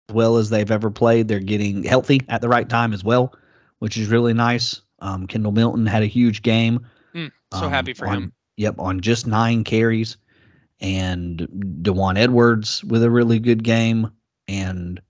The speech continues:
Speaker 1: then Carson Beck was absolutely automatic. There was that late throw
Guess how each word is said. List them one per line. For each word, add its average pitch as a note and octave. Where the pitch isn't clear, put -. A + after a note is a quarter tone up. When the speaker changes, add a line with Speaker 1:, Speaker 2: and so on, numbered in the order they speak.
Speaker 1:
then G#2+
Carson A2+
Beck B2
was G2
absolutely G#2+
automatic. A#2
There G#2+
was G#2+
that A2+
late A2+
throw A#2+